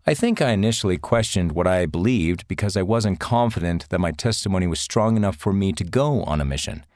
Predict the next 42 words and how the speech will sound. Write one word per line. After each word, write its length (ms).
I 80
remember 440
around 300
the 80
time 340
I 80
graduated 600
high 280
school 400
thinking 360
something 360
like, 320
"What 140
if 100
my 100
testimony 640
isn't 220
fully 300
mine? 480
What 140
if 120
I've 160
been 240
relying 420
too 120
much 260
on 280
the 100
testimonies 600
of 100
other 240
people?" 440
That 260
bothered 360
me. 220
I 80
wanted 320
to 60
go 140
on 120
a 20
mission, 380